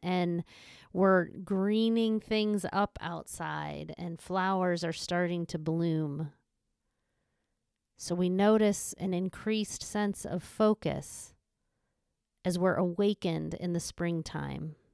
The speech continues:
And our energy can come to us so we can focus in this moment on what we're wanting to do or learn or grow or become.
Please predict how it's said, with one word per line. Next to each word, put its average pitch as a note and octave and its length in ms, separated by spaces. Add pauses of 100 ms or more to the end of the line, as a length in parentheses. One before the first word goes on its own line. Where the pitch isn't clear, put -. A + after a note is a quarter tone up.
(2250)
And F#3 140
our F3 160 (100)
energy G3+ 560
can E3+ 260
come F#3+ 280
to F#3+ 240
us F#3 120
so - 140
we E3+ 120
can E3 200
focus G3+ 540
in F3+ 240
this F3+ 280
moment D#3+ 680 (680)
on E3+ 160
what F3 200
we're F3 200
wanting E3+ 640
to - 120
do F#3 600 (480)
or D#3+ 240
learn F#3+ 880 (400)
or E3 280
grow F#3+ 800 (340)
or F3+ 160
become. D#3 800